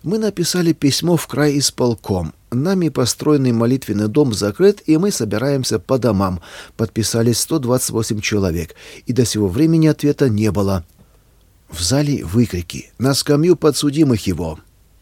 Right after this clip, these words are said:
Допрос «Бевер Жени». Судья. «Знаешь подсудимых?» Бевер. Знаю как истинных братьев во Христе.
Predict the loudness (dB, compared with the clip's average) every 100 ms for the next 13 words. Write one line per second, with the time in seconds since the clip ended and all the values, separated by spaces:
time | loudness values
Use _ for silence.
0 | _ _ _ _ -18 -12 -10 -2 2 2
1 | 0 -8 _ -16 -4 0 2 2 -2 -8
2 | -10 -10 -14 -20 _ -10 -8 -8 -10 -16
3 | -20 -20 -8 -2 0 0 -2 -2 0 2
4 | 2 2 -4 _ _ _ -10 -8 -8 -14
5 | -16 -8 -4 0 0 0 -2 -2 -4 -2
6 | 0 0 0 0 -2 -2 -2 -4 -4 -6
7 | -6